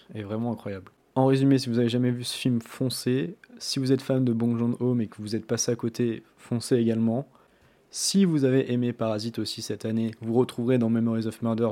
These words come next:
nombre des qualités du film, c'est-à-dire cet aspect, euh,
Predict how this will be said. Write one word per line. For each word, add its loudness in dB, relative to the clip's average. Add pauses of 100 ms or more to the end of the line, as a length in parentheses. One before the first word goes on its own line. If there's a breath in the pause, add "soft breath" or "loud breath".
nombre 2
des 0
qualités -2
du -6
film, -4 (320 soft breath)
c'est-à-dire -8
cet -6
aspect, 0
euh, -4